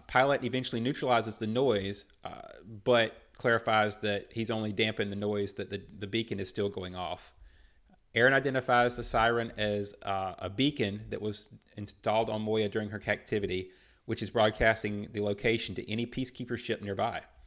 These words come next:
John suggests that they can reduce the beacon's range by submerging it in water. Uh, th-, by, and by it, the entire ship, right? The, uh, there's a nearby planet they pass that fits the bill. Um, pilot clarifies that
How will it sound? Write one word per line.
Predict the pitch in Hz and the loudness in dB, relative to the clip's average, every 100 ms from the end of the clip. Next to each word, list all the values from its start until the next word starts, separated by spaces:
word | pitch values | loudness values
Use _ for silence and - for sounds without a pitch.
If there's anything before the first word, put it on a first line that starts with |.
| - - _ _ _ | -20 -20 _ _ _
John | - 135 175 | 2 4 4
suggests | 175 127 127 120 | 0 4 4 4
that | - | 2
they | 113 | 0
can | 117 | 0
reduce | 110 110 135 | -2 0 0
the | - | -2
beacon's | 123 123 123 131 | -2 -2 -2 -6
range | 117 113 98 101 - | -2 0 -2 -4 -2
by | 107 | -2
submerging | 107 110 110 113 117 | 0 0 0 -2 0
it | 120 | -2
in | - 110 | -2 -6
water. | 113 151 - - _ _ _ _ _ _ | -2 -2 -4 -12 _ _ _ _ _ _
Uh, | - - - | -18 -18 -18
th-, | - | -2
by, | 107 107 | 2 4
and | 117 | 6
by | 107 | 6
it, | 110 110 - - | 6 4 2 -6
the | 107 | -4
entire | 101 101 85 | 2 2 2
ship, | - 104 85 | 2 0 0
right? | 98 98 104 - - - - - - | -2 -2 -4 -10 -20 -20 -20 -20 -8
The, | 113 110 104 | -4 -2 -2
uh, | 98 104 113 - - | -4 -8 -12 -18 -6
there's | 113 107 | -4 0
a | |
nearby | 117 147 139 | 2 4 4
planet | - 131 123 | 2 -2 -2
they | 117 | -2
pass | 110 117 113 - | 0 2 2 0
that | - | -4
fits | 120 123 | -2 -2
the | - | -2
bill. | 135 135 110 104 107 - - - - _ _ | 0 2 4 2 -2 -14 -20 -20 -20 _ _
Um, | - - - - | -14 -14 -18 -8
pilot | - 131 127 - - - _ _ | 2 4 4 0 -16 -20 _ _
clarifies | - 131 120 123 113 113 107 | 0 4 4 6 6 6 4
that | 110 104 | 2 2